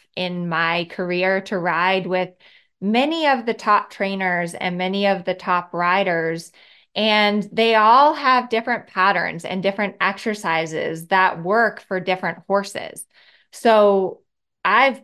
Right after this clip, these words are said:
compiled them into this course, and you're gonna have a whole library full of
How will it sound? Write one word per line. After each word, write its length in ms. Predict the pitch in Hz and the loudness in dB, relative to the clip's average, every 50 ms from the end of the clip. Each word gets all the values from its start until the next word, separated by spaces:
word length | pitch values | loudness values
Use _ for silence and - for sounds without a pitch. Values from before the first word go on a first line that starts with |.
| _ _ | _ _
compiled 720 | - - 247 208 208 - - 226 208 226 240 247 240 214 185 | -10 -10 -8 -8 -8 -4 0 2 2 4 4 2 2 0 0
them 280 | 190 180 165 170 175 - | -2 -2 -2 -4 -6 -8
into 260 | - 180 202 - 196 | -10 -8 -6 -6 -4
this 220 | 175 180 170 175 | -2 -4 -4 -4
course, 400 | - - 208 196 190 170 165 - | -4 -2 0 2 2 2 0 -2
and 180 | - - 180 185 | -4 -6 -4 -2
you're 140 | 185 196 190 | 0 0 0
gonna 180 | 214 220 214 | 0 -2 -2
have 260 | 214 226 220 196 196 196 | -2 0 0 0 2 2
a 120 | 190 190 | 0 -2
whole 320 | 202 226 208 214 214 202 | 0 0 0 0 0 -2
library 760 | 190 180 175 180 190 196 196 190 196 175 170 165 165 165 165 _ | -2 0 2 2 2 2 2 0 -2 -2 -2 -2 -4 -6 -6 _
full 380 | - 202 202 202 185 175 165 - | 2 2 4 4 4 2 2 0
of 380 | - - 170 175 170 165 170 | -2 0 0 0 0 -2 -4